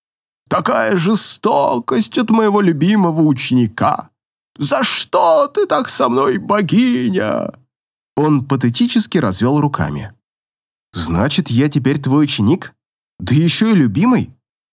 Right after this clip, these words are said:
За что такая честь?» «Все, кто хотят набраться у меня уму-разуму, становятся учениками.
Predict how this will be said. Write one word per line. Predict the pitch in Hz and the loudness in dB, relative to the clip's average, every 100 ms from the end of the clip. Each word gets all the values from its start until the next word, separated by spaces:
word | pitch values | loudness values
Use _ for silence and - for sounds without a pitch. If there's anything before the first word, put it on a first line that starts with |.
| - | -8
За | - 139 | -4 -4
что | - 233 | -2 0
такая | 240 254 | 0 0
честь?» | 247 277 147 - - _ _ _ _ _ _ _ _ _ _ _ _ _ | -2 0 -2 -4 -16 _ _ _ _ _ _ _ _ _ _ _ _ _
«Все, | - - - 85 104 175 | -10 -6 -6 -2 0 -2
кто | 202 - - - | -4 -8 -4 -2
хотят | - 127 117 107 101 | -2 -2 -2 -4 -2
набраться | 98 98 104 101 95 107 | -2 0 -2 -2 -4 -2
у | |
меня | 107 104 104 98 - - | 0 2 2 0 -2 -2
уму-разуму, | 101 110 175 403 285 311 214 | 0 0 -2 0 2 2 0
становятся | - 90 135 - 208 | -2 -2 0 -2 -2
учениками. | 98 - - - - 62 60 53 | -4 -4 -8 -10 -10 -10 -8 -12